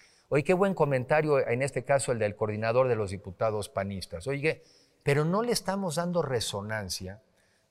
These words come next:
porque el gobierno actual es muy eficaz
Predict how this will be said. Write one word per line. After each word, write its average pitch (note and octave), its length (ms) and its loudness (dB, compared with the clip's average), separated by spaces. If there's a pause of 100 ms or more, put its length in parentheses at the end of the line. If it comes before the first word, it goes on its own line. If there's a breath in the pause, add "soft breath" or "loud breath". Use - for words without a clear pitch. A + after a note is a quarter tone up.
(120)
porque A2 260 0
el A2+ 80 2
gobierno D3 380 2
actual C#3+ 260 -2
es A#2+ 120 -4
muy D3 200 -2
eficaz - 760 -6